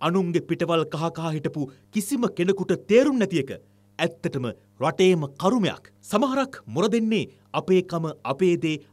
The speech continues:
අනාගත පරම්පරාව වෙනුවෙන් රැකගන්න ඕනි කියලා. මුහුණු පොතේ උදේ හවස උපදෙස් ගොන්නයි. හැබැයි ඒ දේවල් රැකගන්න තීරණයක් ගත්තාම ලවක් දෙවක් නැතුව ජනාධිපතිතුමාටයි ආණ්ඩුවටයි බැන බැන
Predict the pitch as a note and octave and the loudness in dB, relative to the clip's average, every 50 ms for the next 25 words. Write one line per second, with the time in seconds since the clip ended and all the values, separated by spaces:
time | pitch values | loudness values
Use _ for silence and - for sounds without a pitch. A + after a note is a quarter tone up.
0 | _ - D#3+ F3 F#3+ G3+ G3 G3 F#3+ F#3 - - C3+ D3+ E3+ E3+ C#3+ - E3+ E3+ | _ -4 -2 0 0 0 0 -2 -4 -6 -4 -4 -4 -4 -4 -4 -4 -4 -2 -2
1 | E3 D#3 E3 D#3+ D#3 D#3+ D#3+ C#3 - - _ _ - D#3 - A#3+ A3 C4+ C4+ A#3+ | -2 -2 -2 -4 -4 -4 -6 -6 -8 -14 _ _ -8 -6 -6 -2 0 0 2 2
2 | A3 G3+ F3+ D#3+ C#3 - B2+ G#2 E2+ - - _ _ G#2+ A2 - E3 E3 D#3 D3 | 2 2 2 0 0 -2 -4 -6 -6 -10 -16 _ _ -6 -2 -2 -2 -2 -2 -4
3 | C#3+ C3+ D3+ D3 C3+ - - - _ _ D#3 F3 C#3 D3 E3 D#3+ C#3 - - C#3+ | -6 -4 -4 -2 -4 -4 -6 -10 _ _ -4 0 2 2 2 2 0 -4 -4 -4
4 | C#3+ D#3 C#3+ - D#3 C3 - - D3+ C#3+ E3+ D#3+ D3+ D3+ C#3 - - A#2 B2+ D#3 | -4 -4 -4 -4 -4 -6 -4 -6 -6 -4 -4 -2 -2 -4 -4 -6 -6 -2 0 2
5 | G#3+ B3+ A#3+ E3 G#2 F2 - - _ _ _ _ _ - D#3+ E3 F3 D#3 A2+ F2 | 2 2 2 0 0 -2 -6 -14 _ _ _ _ _ -6 0 2 2 2 2 -2
6 | - - _ _ _ _ _ _ F#3+ A#3 B3 F3 A2 C#3+ D#3+ F#3 G3 F#3+ F#3+ F3+ | -6 -14 _ _ _ _ _ _ 0 0 0 0 0 2 2 4 4 4 2 2
7 | C3+ G2+ A#2 C#3 - F#3+ E3 F3 E3+ E3+ E3+ D#3 C3+ - - E3+ F#3+ B3 C#4 B3+ | 0 -2 -4 -6 -4 -2 -2 -2 0 -2 -2 -4 -6 -6 -2 0 0 2 2 0
8 | A#3+ A3 F3+ D3 F3 E3+ E3+ - D#3+ D3 B2+ G#2+ F#2 - - _ F#2+ G2 A2 C3 | 0 -2 -2 -2 -4 -4 -4 -4 -6 -6 -6 -6 -8 -12 -18 _ -14 -6 -4 -2
9 | C#3+ D3 D#3+ C3+ G#2+ G#2 G2 F#2+ D3 C#3+ D3 C#3 - - C#3 C#3 C3+ C3 C3 C3 | 0 0 0 -2 -4 -8 -6 -4 -2 0 0 -2 -2 -6 -6 -6 -4 -2 -2 -2
10 | C3+ - - _ _ - A2+ A2+ E3+ F#3 F#3+ F#3+ D3+ F3 - - D3 D#3 E3 E3 | -2 -4 -10 _ _ -10 -4 0 0 2 2 0 0 -4 -6 -8 -6 -6 -4 -2
11 | E3 D#3+ - E3 D#3+ D#3 D3 - - - - D3 F3 F3+ E3+ D3+ E3 D#3+ D#3 - | -2 -2 -2 -2 -2 -2 -4 -6 -8 -4 -2 0 0 0 0 -2 -2 -4 -2 -2
12 | D#3+ F3 D3+ C#3 G2 B2+ C#3 E3+ E3 D#3+ D#3 D3+ | -2 -2 -2 -2 -4 -2 -2 0 0 0 0 0